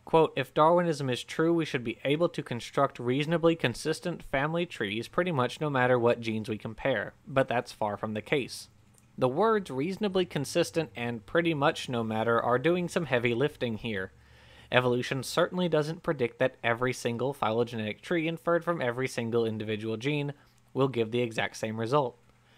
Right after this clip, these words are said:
So contrasting one correct result, cytochrome C, against one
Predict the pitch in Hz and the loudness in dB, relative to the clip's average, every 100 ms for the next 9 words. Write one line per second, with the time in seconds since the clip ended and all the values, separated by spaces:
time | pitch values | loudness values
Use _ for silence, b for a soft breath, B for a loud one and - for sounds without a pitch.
0 | b - 127 135 - 143 139 143 127 117 | b 2 2 2 2 2 2 0 -2 2
1 | 123 123 - - - 110 113 147 - - | 2 2 -4 -12 -6 -4 0 -2 -4 -12
2 | - 123 113 107 127 - 113 107 110 104 | -8 -4 -2 -2 -2 0 0 0 -6 -8
3 | - 151 135 131 _ _ _ _ 127 123 | -4 -2 -2 -6 _ _ _ _ 0 2
4 | 120 - 117 113 | 0 -2 -2 -2